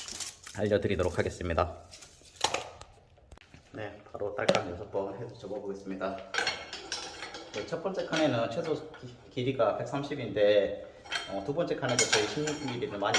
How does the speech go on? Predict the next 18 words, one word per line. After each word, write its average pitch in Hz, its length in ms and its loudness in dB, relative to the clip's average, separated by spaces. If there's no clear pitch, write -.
잡아 113 160 -2
쓰기 127 300 -4
때문에 101 260 2
십-, - 320 -10
두 139 140 -6
번째 151 220 2
칸에 107 160 -4
넣었을 120 280 0
경우는, 101 520 -2
어, 107 100 -2
최소 165 260 -2
길이가 120 320 -4
더 101 100 -2
늘어납니다. 101 640 -2
그래서 104 380 -2
S밴딩 120 460 -2
높이도 - 320 -6
늘어나고요. 101 560 -4